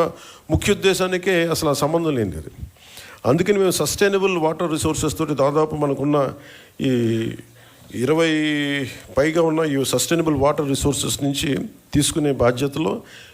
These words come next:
ఈ వర్క్షాప్ ఎందుకు పెట్టామంటే, ప్రతి ఇరవై ఆరు జిల్లాల నుంచి వచ్చిన, ఆ, ఉన్నతాధికారులందరికీ, అధికారులందరికీ కూడా మీ, మీ, ఆ,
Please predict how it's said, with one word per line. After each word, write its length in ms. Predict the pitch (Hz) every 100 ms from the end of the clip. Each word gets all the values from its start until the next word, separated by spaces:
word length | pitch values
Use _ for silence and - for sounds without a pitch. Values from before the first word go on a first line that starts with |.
| -
ఈ 280 | 127 127 120
వర్క్షాప్ 580 | 110 147 180 208 196 185
ఎందుకు 220 | 160 175
పెట్టామంటే, 380 | 175 170 165 170
ప్రతి 260 | 147 139
ఇరవై 380 | 190 151 139 139
ఆరు 160 | 143 147
జిల్లాల 300 | 151 170 170
నుంచి 180 | 170 165
వచ్చిన, 340 | - 165 151 - - _ - - _ -
ఆ, 80 | 127 123 117 113 110 117
ఉన్నతాధికారులందరికీ, 880 | 135 165 160 151 156 147 143 143 147
అధికారులందరికీ 640 | 131 135 143 135 127 120
కూడా 380 | 120 123 156 139 - - - - - - -
మీ, 220 | 135 151
మీ, 160 | 160 160 156 151 147 143 - - - - - - - -
ఆ, 500 | 113 117 113 110 107